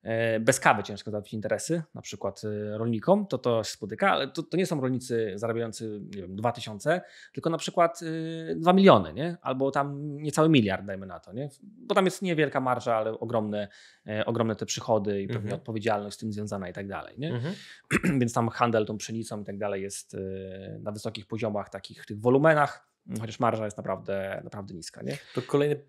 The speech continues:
Speaker 2: mogę kolejne pytanie?
Speaker 1: Dawaj kontrę, no.
Speaker 2: E, często jest tak, że posiłki, które przyjmujemy, czy substancje, które zażywamy, one niekiedy mają związek z takim aspektem towarzyskim, z sygnalizowaniem pewnego statusu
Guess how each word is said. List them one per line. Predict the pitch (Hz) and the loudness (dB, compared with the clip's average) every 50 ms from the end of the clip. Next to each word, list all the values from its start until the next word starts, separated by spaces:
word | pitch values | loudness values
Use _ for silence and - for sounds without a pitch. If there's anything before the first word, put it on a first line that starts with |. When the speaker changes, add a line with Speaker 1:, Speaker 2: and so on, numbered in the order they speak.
| _ | _
Speaker 2:
mogę | - 127 135 143 139 | -10 -8 -8 -6 -6
kolejne | 139 143 143 143 135 | -4 -2 -2 -2 -4
pytanie? | - - 147 160 190 | -2 -2 0 2 6
Speaker 1:
Dawaj | 208 175 139 127 | 8 8 8 8
kontrę, | 135 113 107 117 117 | 6 2 0 0 0
no. | 170 220 - - - - - - | 0 0 0 -4 -8 -12 -6 -2
Speaker 2:
E, | 120 120 120 120 123 123 120 120 - _ _ - - - _ _ _ _ _ _ _ _ _ - | 0 2 2 2 0 -2 -4 -6 -12 _ _ -20 -20 -20 _ _ _ _ _ _ _ _ _ 2
często | - 139 147 147 - - | 4 4 4 4 4 2
jest | 131 120 123 - | 2 2 2 0
tak, | 127 123 127 120 | 0 0 0 -2
że | 107 117 120 120 120 120 113 - _ _ _ _ _ _ _ _ _ _ _ _ _ _ _ _ | -2 0 0 2 2 0 -4 -8 _ _ _ _ _ _ _ _ _ _ _ _ _ _ _ _
posiłki, | - 117 117 - - 143 139 120 117 | 0 2 2 4 2 2 0 -2 -6
które | 110 - 117 107 104 | -8 -6 -4 -4 -4
przyjmujemy, | - - 104 101 101 101 98 92 90 90 87 82 82 85 | -4 -6 -8 -8 -8 -6 -6 -6 -6 -8 -12 -14 -16 -10
czy | - - 120 110 | -4 -2 -2 0
substancje, | - - 139 - - - 185 160 127 110 - - 104 92 92 | -2 -2 -4 -4 0 2 2 2 4 0 -2 -4 -6 -8 -8
które | - - 110 117 107 | -10 -6 -4 -4 -2
zażywamy, | 107 110 110 107 110 101 113 110 120 135 160 180 185 - | -2 -2 -4 -4 -2 0 0 0 2 0 0 0 -2 -4
one | - 127 135 147 147 143 | -6 -4 -2 -2 -2 -2
niekiedy | 139 127 - - 143 135 139 135 | -2 -6 -6 -6 -6 -6 -4 -4
mają | 131 127 131 131 127 120 | -2 -2 -2 -2 -4 -4
związek | 113 110 113 113 123 123 123 123 113 110 117 113 110 | -4 -6 -6 -6 -6 -6 -6 -6 -4 -4 -4 -4 -4
z | - | -8
takim | - 113 - - 107 104 | -10 -12 -14 -10 -8 -8
aspektem | 110 - - 123 - - 120 113 | -6 -4 -4 -4 -4 -4 -6 -6
towarzyskim, | - 113 107 107 104 120 123 117 - - - 120 117 113 110 107 | -6 -4 -2 -2 -2 -2 -4 -6 -6 -6 -6 -6 -6 -4 -4 -6
z | 104 101 101 107 104 104 104 | -6 -6 -6 -6 -6 -6 -6
sygnalizowaniem | - - 110 110 104 107 104 104 110 107 104 104 110 107 | -6 -6 -4 -4 -4 -4 -4 -6 -6 -6 -6 -6 -6 -6
pewnego | 117 110 113 117 110 117 117 | -6 -6 -6 -6 -6 -6 -8
statusu | - - - - - 143 127 - - - 120 113 113 | -8 -10 -10 -6 -4 -4 -2 -2 -4 -4 -4 -4 -6